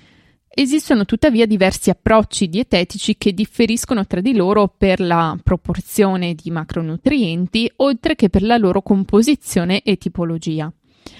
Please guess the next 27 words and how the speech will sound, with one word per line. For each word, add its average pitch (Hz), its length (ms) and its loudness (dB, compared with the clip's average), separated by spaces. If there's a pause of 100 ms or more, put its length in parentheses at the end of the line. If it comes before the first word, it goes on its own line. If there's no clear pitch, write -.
(180)
Ad 190 140 2
esempio 214 500 4
ad 196 80 0
alto 175 260 0
contenuto 170 520 -6
di 240 120 0
grassi, 208 680 -2
ad 175 180 -2
alto 175 300 -2
contenuto 170 520 -4
di 247 160 2
fibre, 185 540 0 (360)
con 294 200 2
le 226 120 4
liste 185 300 -2
di 165 80 -4
scambio 175 460 -2
dei 160 160 -4
carboidrati 214 880 -2
e 269 120 4
così 165 280 -2
via. - 240 -8 (840)
In 254 180 0
particolare 240 680 2
nell'ambito 180 640 0
dei 160 140 -6
carboidrati 196 880 -4